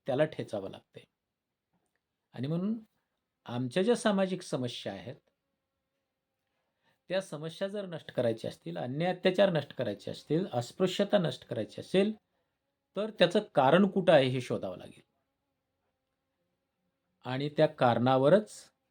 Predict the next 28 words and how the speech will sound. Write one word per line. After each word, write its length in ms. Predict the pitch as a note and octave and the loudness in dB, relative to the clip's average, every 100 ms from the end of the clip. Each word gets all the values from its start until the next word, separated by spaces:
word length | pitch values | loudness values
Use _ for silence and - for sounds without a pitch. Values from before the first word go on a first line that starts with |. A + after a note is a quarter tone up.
| _ _ _ _ | _ _ _ _
घाव 180 | A2 A#2 | -14 -14
घातला 320 | F#2+ E2 F#2+ | -16 _ -16
पाहिजे. 460 | - G2+ - - _ _ _ _ _ _ _ _ _ _ _ _ | -16 -20 -20 -20 _ _ _ _ _ _ _ _ _ _ _ _
म्हणजे 460 | A2+ A#2 C3+ D3+ D#3+ - | -12 -6 -4 -4 -6 -12
बाबासाहेब 460 | A2+ C#3+ D#3 C#3+ | -6 -6 -4 -8
म्हणतात 300 | G#2+ G2 - B2 | -8 -14 -18 -16
की 120 | - G#3+ | -16 -10
अस्पृश्यता 640 | B2+ - - E3+ E3+ F3+ E3 | -8 -8 -6 -6 -4 -2 0
ही 100 | G3+ | 0
चातुर्ण्य-, 580 | - D3+ - F3 F3+ | 4 4 4 0 0
वर्ण्यापासून 640 | F#3+ D#3+ E3 E3+ F3+ F#3+ F#3+ | 2 2 2 2 0 0 0
निर्माण 300 | F#3+ F#3 F#3+ | -2 -2 -4
झालेली 320 | - - A2+ | -4 -4 -10
आहे, 80 | - _ _ _ | -14 _ _ _
त्याचं 200 | D3 F3 | -6 -2
मूळ 220 | E3+ G3 G3 | 0 0 -2
तिथं 220 | F#3+ F#3+ | 0 0
आहे. 160 | - - _ _ _ _ | -2 -10 _ _ _ _
आणि 140 | - C3 | -10 -6
म्हणून 180 | E3 F3 | -6 -4
चातुर्वर्ण्य 600 | C3+ A2 D3+ D#3 D#3 D#3+ | -6 -4 -2 -2 0 -2
नष्ट 340 | B2+ B2 - | -2 -6 -8
केलं 160 | A2+ G#2+ | -8 -6
पाहिजे, 300 | A2 A#2 F#3 | -6 -4 -6
चातुर्वर्ण्य 680 | F#3 A#2+ - B2 B2 D3 | -4 -6 -4 -6 -2 2
नष्ट 420 | G#3+ D#3+ A2 - A2+ | 2 0 -6 -8 -14
झालं 320 | - G#2+ E3 | -8 0 0
पाहिजे, 420 | D3+ F#2 - A#2 | 0 -4 -12 -16